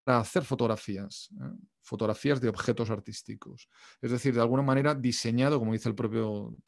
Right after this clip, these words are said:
eh, Chitarella, para facilitar la sublimación de esos objetos artísticos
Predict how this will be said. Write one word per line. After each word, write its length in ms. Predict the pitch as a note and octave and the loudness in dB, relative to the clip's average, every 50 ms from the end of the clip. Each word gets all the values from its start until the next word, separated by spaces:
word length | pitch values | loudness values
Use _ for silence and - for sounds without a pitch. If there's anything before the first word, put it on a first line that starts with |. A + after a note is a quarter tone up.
| - | -12
eh, 140 | A2 G#2+ G#2 | -10 -10 -8
Chitarella, 600 | G#2 - - G#2+ A2 A2 A2 A2+ A#2 B2 C3+ C#3 - - - - _ _ | -6 -4 -4 -2 0 2 2 4 4 4 2 0 -4 -14 -20 -20 _ _
para 200 | - - B2 A2+ | 4 4 4 4
facilitar 760 | - B2+ A#2 - - B2 A#2 A#2+ A2+ - B2+ B2+ C3+ C3+ - - | 2 -2 -2 0 0 2 2 2 2 4 6 6 6 4 0 0
la 180 | C#3 B2 A#2 | 0 2 2
sublimación 800 | A#2 - - A2+ A2+ A2+ A2 A2 G#2 - - C3 C3 C3+ C#3 C3+ - - - - _ _ | 2 0 -2 0 2 2 2 0 -2 2 4 4 4 4 4 0 -6 -14 -20 -20 _ _
de 220 | A2+ G#2+ B2 C3 | 0 6 8 8
esos 240 | C3+ - D#3+ C3+ C#3+ | 8 6 2 2 2
objetos 680 | C3 G#2+ - - A#2+ - - D#3 F3 F3+ - - - _ _ | 2 2 2 0 0 0 0 -2 -2 -2 -8 -14 -16 _ _
artísticos 840 | - B2 A#2 - A#2+ A#2 - - C3 - - C#3 C#3+ C#3 - - | -8 -8 -4 -4 -4 -4 -2 -4 -6 -2 -2 -2 -2 -2 -8 -16